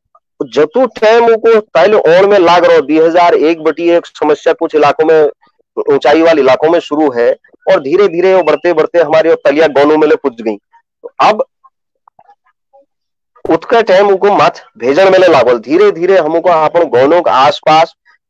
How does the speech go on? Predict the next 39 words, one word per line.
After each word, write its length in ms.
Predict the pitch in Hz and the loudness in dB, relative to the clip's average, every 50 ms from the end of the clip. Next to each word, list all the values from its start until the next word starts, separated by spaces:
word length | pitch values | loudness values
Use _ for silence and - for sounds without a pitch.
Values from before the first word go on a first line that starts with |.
| _ - | _ -20
झाड़ी, 540 | 101 - - 110 127 156 170 180 180 185 185 185 - _ _ _ _ _ _ - - _ _ _ - | -20 -14 -4 -2 0 2 2 2 0 -2 -6 -12 -20 _ _ _ _ _ _ -20 -20 _ _ _ -18
झाड़, 440 | - - 139 135 143 165 175 175 | -14 -6 -2 0 0 2 2 0
झंकार 500 | 160 - - 127 135 135 147 151 160 165 | -2 -4 -4 -4 -4 -2 0 0 0 2
यो 120 | 160 170 160 | 0 0 -2
खत्म 320 | - - - - 143 139 | -4 -6 -4 -4 -4 -2
करन 240 | 120 143 139 143 147 | 0 0 0 0 0
पड़ल। 280 | 143 - 151 165 170 160 | 0 0 0 0 0 -2
धीरे 300 | 127 120 143 160 170 156 | -4 -6 -4 -2 -2 -2
धीरे 200 | 147 156 165 156 | -4 -6 -6 -6
सब 200 | - - 151 151 | -4 -4 -6 -4
लोगों 300 | 156 156 151 151 170 165 | -4 -6 -4 -4 -6 -8
सामूहिक 560 | - - 135 131 139 147 151 156 170 180 165 | -6 -4 -4 -2 -2 0 0 0 -2 -2 -4
रूप 160 | 151 151 143 - 160 | -4 -6 -4 -2 -2
में 140 | 160 165 175 _ _ _ _ _ _ | -2 -2 -4 _ _ _ _ _ _
कुरीक 320 | _ 143 151 160 170 151 131 | _ -4 -2 -2 -2 -4 -6
झाड़ 280 | 131 131 143 156 160 | -4 -2 0 0 0
सु 140 | 143 - 170 | -2 -4 -6
भले 240 | 151 151 151 165 165 | -4 -2 0 0 0
अन्य 300 | 156 139 143 151 160 160 | 2 0 0 0 -2 -4
किस्मक 360 | - 147 143 - 147 151 151 | -6 -6 -8 -4 -4 -4 -4
जो 180 | 143 135 156 147 | -2 -4 -6 -6
कोई 240 | - - 151 156 | -4 -4 -4 -4
कामक 500 | 151 - - 123 127 135 147 156 143 139 | -4 -4 -2 -2 0 2 0 0 -2 -2
नहीं, 160 | 135 143 151 147 | -2 -2 -2 0
जहाँ 220 | 123 139 139 143 | 0 0 0 0
बुझ 260 | 123 113 139 156 143 | -2 -4 -6 -6 -6
बाज 300 | 147 139 147 147 147 143 | -4 -2 0 0 0 2
रही, 280 | 151 147 151 165 165 151 | 0 0 0 0 -2 -4
इनको 240 | 147 156 151 160 147 | -4 -4 -4 -4 -8
साफ 280 | - - 117 120 - - | -4 -2 -2 -2 -2 -2
करन 180 | - 139 143 143 | -2 0 0 0
पड़ल, 260 | 139 - 147 156 160 | 0 0 0 0 0
गधियारा 400 | 147 120 110 117 127 131 143 151 | -2 -4 -4 0 0 0 0 0
में 220 | 147 151 156 156 151 - _ _ _ _ _ | 0 0 -2 -2 -4 -6 _ _ _ _ _
साफ 240 | - 165 143 143 | -2 0 0 0
सफाई 280 | - - 143 147 147 143 | -2 -6 -4 -2 -2 -2
धरन 240 | 131 123 135 147 151 | 0 0 -2 -2 -2
पड़ल। 240 | 143 156 156 170 - _ - - _ _ _ _ | -2 -2 -2 -2 -4 _ -20 -20 _ _ _ _
और 360 | - 180 202 220 226 220 208 | -2 2 2 2 2 0 -2